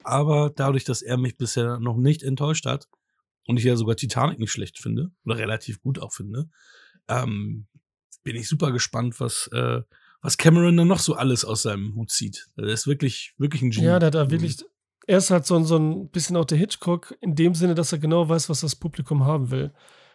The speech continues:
Speaker 2: Und es halt mega unter
Speaker 1: Mhm.
Speaker 2: Kontrolle hat und wirklich alle Genre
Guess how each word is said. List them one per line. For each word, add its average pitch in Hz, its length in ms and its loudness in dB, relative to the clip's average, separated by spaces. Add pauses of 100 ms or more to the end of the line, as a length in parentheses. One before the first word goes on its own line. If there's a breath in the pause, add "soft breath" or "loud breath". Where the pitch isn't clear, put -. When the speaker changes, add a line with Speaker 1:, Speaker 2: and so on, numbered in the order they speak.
(120 soft breath)
Speaker 2:
Und 151 80 0
es 135 100 2
halt 147 120 4
mega 151 220 4
unter 143 140 4
Speaker 1:
Mhm. 135 40 0
Speaker 2:
Kontrolle 147 360 2
hat 131 140 0
und 127 100 0
wirklich 143 300 -4
alle 156 180 2
Genre 151 600 2